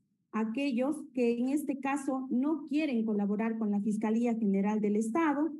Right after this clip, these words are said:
o la entidad que está investigando el presunto delito de concusión en el que estaría involucrada la señora vicepresidenta de la República.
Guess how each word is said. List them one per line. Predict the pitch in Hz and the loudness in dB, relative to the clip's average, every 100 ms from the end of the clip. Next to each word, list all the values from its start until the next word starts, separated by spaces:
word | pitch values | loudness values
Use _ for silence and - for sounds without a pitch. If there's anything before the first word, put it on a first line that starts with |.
| - - | -12 -4
o | 294 339 349 - - _ - | 0 2 0 -6 -20 _ -4
la | 262 269 277 285 - - | 0 0 0 -4 -10 -4
entidad | 240 247 254 254 277 294 277 | 0 0 0 0 0 0 -2
que | |
está | 247 247 254 262 - | -2 -2 -4 -4 -2
investigando | 240 254 220 277 - 277 262 285 320 262 262 262 - | 0 2 2 0 -2 -4 -2 0 2 2 0 -4 -2
el | 220 220 | 0 0
presunto | 226 233 233 320 330 302 254 | 0 0 0 2 2 2 0
delito | 214 226 285 - 262 254 | 0 0 -2 -4 -6 -4
de | 185 208 | -2 -2
concusión | 208 208 202 202 - 214 170 - _ _ _ _ | 0 0 0 -2 -2 -2 -4 -8 _ _ _ _
en | 208 220 | -2 0
el | 214 | 0
que | 214 | 0
estaría | 202 220 240 269 | -2 -2 -2 0
involucrada | 262 254 294 - 349 302 302 - _ _ | 0 0 0 0 0 0 -2 -8 _ _
la | 196 214 226 | -2 0 0
señora | 233 247 262 262 254 | 2 2 0 -2 -2
vicepresidenta | 202 247 262 247 214 220 226 240 233 | -2 -2 -2 -2 -2 -2 0 0 0
de | 208 | 0
la | 196 | 0
República. | 180 196 170 - | 0 -2 -2 -4